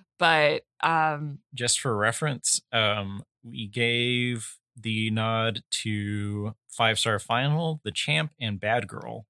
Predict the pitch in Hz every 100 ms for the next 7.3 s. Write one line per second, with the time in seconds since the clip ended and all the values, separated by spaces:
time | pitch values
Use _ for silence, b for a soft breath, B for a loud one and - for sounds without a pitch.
0 | _ 113 104 - 110 98 104 107 98 101
1 | _ _ _ _ _ - 117 107 104 98
2 | - 107 123 117 110 107 107 120 107 107
3 | 104 104 101 95 98 95 95 101 95 95
4 | 92 - - 95 95 - 110 95 90 98
5 | 92 95 104 - 95 104 101 - 76 110
6 | _ _ _ _ _ _ _ 127 113 98
7 | 95 95 98